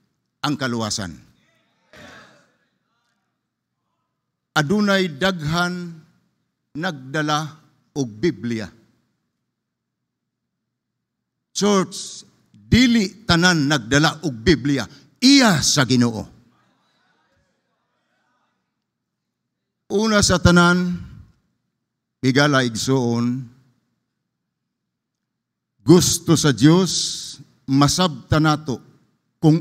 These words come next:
unsa ang buot pasabot sa pag-alagad ngadto kaniya.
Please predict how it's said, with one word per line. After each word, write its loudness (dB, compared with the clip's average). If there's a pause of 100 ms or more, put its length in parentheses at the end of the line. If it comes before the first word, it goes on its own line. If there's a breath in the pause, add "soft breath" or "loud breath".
unsa -2
ang -4
buot -8
pasabot -2 (760)
sa -2
pag-alagad -4
ngadto -12
kaniya. -18